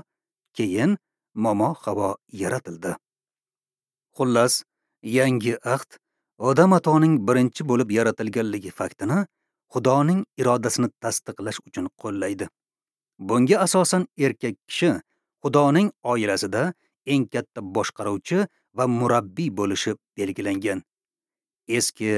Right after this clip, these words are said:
va Yangi Ahdda rahbarlik modeliga muvofiq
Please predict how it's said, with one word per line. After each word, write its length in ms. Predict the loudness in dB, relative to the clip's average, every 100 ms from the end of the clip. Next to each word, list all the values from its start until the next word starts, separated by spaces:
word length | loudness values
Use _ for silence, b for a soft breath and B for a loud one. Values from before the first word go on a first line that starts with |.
| -2
va 140 | -4 -2
Yangi 400 | 0 0 -2 -6 _
Ahdda 560 | -10 -10 _ -4 -4 -6 _ _ -2
rahbarlik 640 | 0 0 0 0 2 0 -2
modeliga 500 | 0 2 2 2 2
muvofiq 420 | 2 0 -2 -6